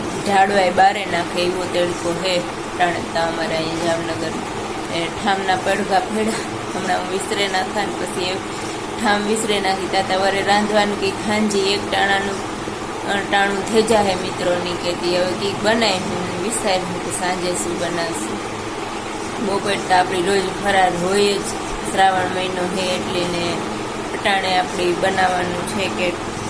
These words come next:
શાક બનાવશું, રોટલા, રોટલી એવું બધું બનાવશું, પાપડ ને તળશું.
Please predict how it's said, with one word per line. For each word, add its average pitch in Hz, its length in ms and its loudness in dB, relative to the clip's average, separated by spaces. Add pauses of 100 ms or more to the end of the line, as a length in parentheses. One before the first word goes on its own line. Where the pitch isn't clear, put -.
(220)
શાક 196 200 4 (100)
બનાવશું, 175 600 0
રોટલા, 185 460 0
રોટલી 180 340 -2
એવું 175 120 -2
બધું 180 260 -2
બનાવશું, 196 480 -2
પાપડ 180 440 2
ને 175 160 -2
તળશું. 185 380 -4